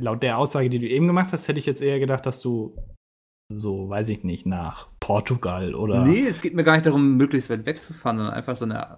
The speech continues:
Speaker 2: ein anderes Land mit einer eigenen Sprache, so wenn du Radio da anmachst und so.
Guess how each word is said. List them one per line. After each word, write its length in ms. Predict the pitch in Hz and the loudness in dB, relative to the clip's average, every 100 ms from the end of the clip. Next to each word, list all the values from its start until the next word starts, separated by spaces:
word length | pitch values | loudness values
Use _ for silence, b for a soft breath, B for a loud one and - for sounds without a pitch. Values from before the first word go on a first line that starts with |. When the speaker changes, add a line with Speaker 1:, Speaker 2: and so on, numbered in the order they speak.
| - | -12
Speaker 2:
ein 120 | 113 | -6
anderes 280 | 113 135 120 | -2 -2 -2
Land 260 | 120 139 | -2 -2
mit 120 | 123 117 | -4 -8
einer 140 | 120 | -6
eigenen 320 | 123 123 120 | -4 -4 -4
Sprache, 500 | 113 - 131 135 139 | -8 -4 -2 -2 -4
so 100 | 127 117 | -6 -4
wenn 100 | 113 | -2
du 100 | 110 | 2
Radio 260 | 123 135 | 2 4
da 140 | 123 117 | 0 0
anmachst 420 | 120 123 120 - | -2 -4 -6 -10
und 140 | 117 | -10
so. 220 | 117 113 | -10 -12